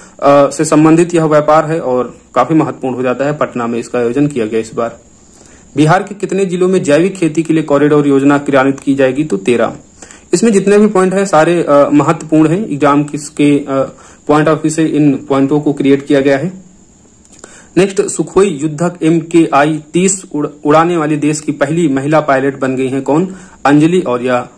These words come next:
बिहार राज्य से संबंध रखती हैं। देश के सर्वश्रेष्ठ निर्माण परियोजना की श्रेणी में सीआईडीसी विश्वकर्मा पुरस्कार दो हज़ार इक्कीस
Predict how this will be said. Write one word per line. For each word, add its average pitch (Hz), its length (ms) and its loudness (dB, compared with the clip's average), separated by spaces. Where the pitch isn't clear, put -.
बिहार 139 320 0
राज्य 117 260 -4
से 123 380 -6
संबंध 123 400 -2
रखती 113 280 -10
हैं। 110 260 -12
देश 190 200 2
के 202 120 0
सर्वश्रेष्ठ 180 640 -2
निर्माण 160 420 2
परियोजना 151 500 0
की 165 120 -2
श्रेणी 160 340 0
में 120 200 0
सीआईडीसी 151 1040 0
विश्वकर्मा 147 580 0
पुरस्कार 139 520 0
दो 131 100 -4
हज़ार 131 320 -4
इक्कीस 156 520 0